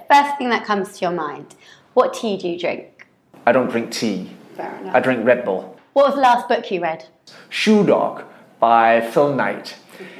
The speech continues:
Speaker 2: And it's a good book because it's an easy read. It's kinda romantic. You see how sometimes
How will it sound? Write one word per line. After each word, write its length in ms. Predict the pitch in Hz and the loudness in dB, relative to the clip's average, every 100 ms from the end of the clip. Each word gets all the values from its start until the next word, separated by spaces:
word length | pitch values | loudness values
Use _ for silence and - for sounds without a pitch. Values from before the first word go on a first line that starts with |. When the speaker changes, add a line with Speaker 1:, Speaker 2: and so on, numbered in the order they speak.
| - - | -8 -2
Speaker 2:
And 120 | 160 | 2
it's 680 | 170 - - - - - _ _ _ _ _ _ _ - | 0 -2 -10 -12 -14 -18 _ _ _ _ _ _ _ -4
a 60 | |
good 340 | 180 285 294 160 | 0 0 0 2
book 320 | 208 208 - | 2 2 -2
because 500 | 170 160 139 - - - - | -2 0 -2 -4 -18 -14 -8
it's 140 | 147 | -4
an 240 | 180 185 285 | -2 -4 0
easy 300 | 277 190 170 | 0 0 0
read. 460 | 170 180 185 - - - - _ _ _ - | 0 0 -2 -4 -12 -20 -20 _ _ _ -18
It's 100 | - | -12
kinda 400 | - 208 247 226 | -6 0 4 4
romantic. 880 | 175 139 143 160 - 165 160 - - - - 156 | 4 2 0 -2 -2 0 0 -4 -18 -20 -12 -8
You 60 | |
see 260 | - 226 233 | -6 0 2
how 500 | - 175 180 175 - - - _ _ _ _ _ _ _ _ _ _ - | 4 6 6 4 -6 -16 -20 _ _ _ _ _ _ _ _ _ _ -20
sometimes 920 | - 233 233 202 175 - - - | -4 -2 0 0 -2 -6 -14 -18